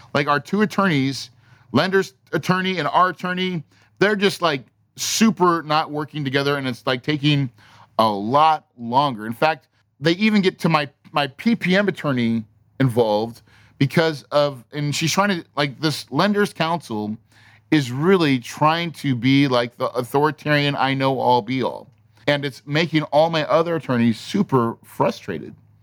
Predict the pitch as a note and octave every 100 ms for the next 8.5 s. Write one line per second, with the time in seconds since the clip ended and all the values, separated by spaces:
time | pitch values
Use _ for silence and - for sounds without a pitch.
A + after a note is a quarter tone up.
0 | _ _ C#3+ D#3+ E3 D#3+ F#3+ G#3 D#3+ D3
1 | D3 D3 D#3+ E3 D#3+ D#3+ - D3+ C#3 C3
2 | - - - B2+ B2+ C3 E3+ C#3 - _
3 | _ _ _ - C3 C3+ C3 D3 C3+ C#3
4 | D3 - - C3 A#2+ D3+ E3+ C3+ B2 C#3+
5 | C#3+ - A#2+ - - - A2 G2+ B2+ E3
6 | C3 A#2+ C#3+ C#3+ _ _ - B2 C3+ -
7 | - - A#2 - C#3+ D3+ D3+ C#3+ B2+ B2+
8 | D3 D3 B2+ - D2